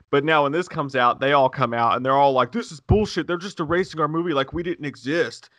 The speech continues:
in two thousand sixteen." It's like, "Oh, don't worry.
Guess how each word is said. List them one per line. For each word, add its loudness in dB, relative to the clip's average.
in -4
two -6
thousand 2
sixteen." -4
It's -2
like, 2
"Oh, 4
don't 2
worry. 4